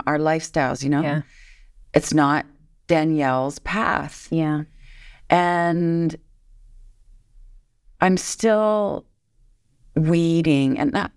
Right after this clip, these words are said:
Speaker 1: weeding isn't the right word. I'm still weaning from some dependencies. Like, we have an energy healer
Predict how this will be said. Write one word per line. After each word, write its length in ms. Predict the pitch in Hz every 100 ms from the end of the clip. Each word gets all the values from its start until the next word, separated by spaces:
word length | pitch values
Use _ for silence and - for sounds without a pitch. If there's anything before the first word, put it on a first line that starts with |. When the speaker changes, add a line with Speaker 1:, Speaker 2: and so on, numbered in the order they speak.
| -
Speaker 1:
weeding 420 | 165 196 202 185
isn't 200 | 165 156
the 80 | 147
right 180 | 143
word. 280 | 139 143 147 - - - - - -
I'm 100 | 196
still 380 | - - 240 202
weaning 460 | 165 170 165 147
from 220 | 147 - 151
some 300 | - 156 - - -
dependencies. 680 | - - 165 156 - 147
Like, 220 | 147 147 - - 131 123 - - - -
we 140 | 190
have 580 | 202 196 165 165 170 -
an 120 | - 160
energy 380 | 156 160 165
healer 560 | 156 151 135 131 147 147